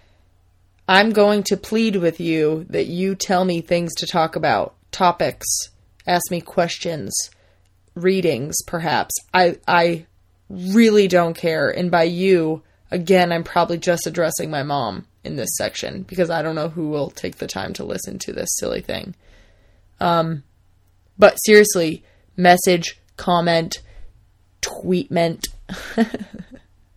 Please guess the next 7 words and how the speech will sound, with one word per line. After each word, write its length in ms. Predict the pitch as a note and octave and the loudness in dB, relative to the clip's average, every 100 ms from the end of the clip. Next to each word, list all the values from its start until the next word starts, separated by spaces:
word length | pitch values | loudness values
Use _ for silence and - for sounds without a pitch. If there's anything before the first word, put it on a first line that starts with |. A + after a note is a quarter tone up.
| _ - - F3 - | _ -16 -8 -8 -8
Tweetment. 460 | - G3+ - E3+ E3+ | -4 -2 -2 -4 -8
That's 180 | F3+ F3+ | -8 -6
like 100 | F3+ | -6
a 60 | |
treatment 520 | F3+ - G3 - - - - - - | -8 -6 -6 -4 -8 -10 -14 -16 -8
for 120 | - | -6
Twitter. 400 | - E3+ - | -2 -2 -2